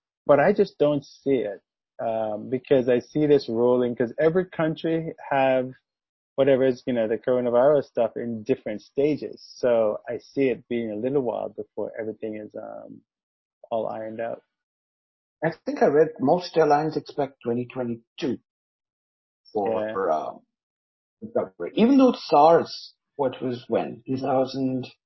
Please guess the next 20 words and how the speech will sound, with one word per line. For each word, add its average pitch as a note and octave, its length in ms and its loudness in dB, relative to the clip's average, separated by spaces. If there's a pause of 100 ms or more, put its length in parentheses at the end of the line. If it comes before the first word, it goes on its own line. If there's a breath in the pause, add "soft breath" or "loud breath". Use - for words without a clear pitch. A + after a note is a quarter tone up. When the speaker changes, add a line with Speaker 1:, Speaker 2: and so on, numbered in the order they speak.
(560)
Speaker 2:
no. C3 320 0 (240)
Speaker 1:
It's A#2 100 -10
Speaker 2:
Yeah, C#3+ 160 8
two D#3 140 -4
thousand, D3 600 0
early F3 260 6
two D#3 140 2
thousands. A#2 560 0 (140)
Speaker 1:
Yeah. A#2 340 -4 (1120)
Speaker 2:
I E3 40 2
don't C4+ 220 2
think A#3 140 4
it G3+ 140 4
was C#3+ 180 -4 (120)
as C#3 440 6
infectious - 960 -2 (300)
Speaker 1:
No, C3 300 2
Speaker 2:
as C#3 240 6
Speaker 1:
it - 100 -10
wasn't. A#2 300 -8